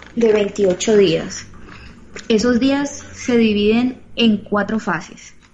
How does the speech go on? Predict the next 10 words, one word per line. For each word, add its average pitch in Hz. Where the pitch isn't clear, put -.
Está 190
la 190
fase 196
preovulatoria, 190
la 190
fase 202
ovulatoria, 202
la 202
fase 208
premenstrual 233